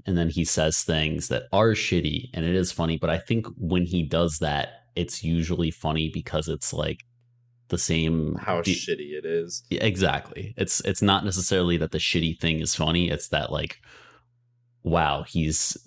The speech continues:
Speaker 1: such a piece of shit calling Hanks, uh, you know, calling Peggy Hank's wife, right?
Speaker 2: Yeah. <laughs> Calling Hank's wife Hank's wife, you
Speaker 1: Yeah.
Speaker 2: know? <laughs>
Speaker 1: <laughs>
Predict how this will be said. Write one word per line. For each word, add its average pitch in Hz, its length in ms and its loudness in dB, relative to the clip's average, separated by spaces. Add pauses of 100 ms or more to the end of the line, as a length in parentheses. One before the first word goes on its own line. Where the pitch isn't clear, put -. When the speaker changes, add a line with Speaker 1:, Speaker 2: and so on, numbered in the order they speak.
Speaker 1:
such - 240 2
a 80 60 -4
piece 85 260 2
of 80 80 -2
shit - 340 0
calling 80 360 0
Hanks, - 680 -2 (1500)
uh, 73 760 0
you 85 180 0
know, - 160 -4 (200)
calling 90 320 2
Peggy 80 360 0
Hank's - 380 -2
wife, - 560 -6
right? 76 240 0 (420)
Speaker 2:
Yeah. 107 240 -2
<laughs> - 60 -8 (1300)
Calling 113 320 6
Hank's - 340 0
wife 113 240 4
Hank's 110 300 -2
wife, 123 360 0
you 90 120 4
Speaker 1:
Yeah. 101 220 4 (380)
Speaker 2:
know? - 120 2 (100)
<laughs> - 0 -
Speaker 1:
<laughs> 135 400 2